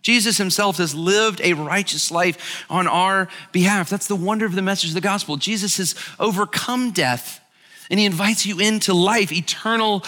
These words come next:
life with God. "I am the door," he says. Don't miss the door. There's one,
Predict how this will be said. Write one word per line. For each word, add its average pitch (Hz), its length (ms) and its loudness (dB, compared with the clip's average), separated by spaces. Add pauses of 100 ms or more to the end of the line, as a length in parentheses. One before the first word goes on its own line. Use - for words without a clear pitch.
(160)
life 208 720 2
with - 160 -2
God. 226 400 2
"I 240 280 2
am 233 500 4 (260)
the 202 80 0
door," 220 480 2 (200)
he 131 140 -8
says. - 500 -4 (340)
Don't 233 280 0 (260)
miss 214 500 4 (420)
the 180 80 -4
door. 196 540 -2 (680)
There's 151 160 -2
one, 254 480 0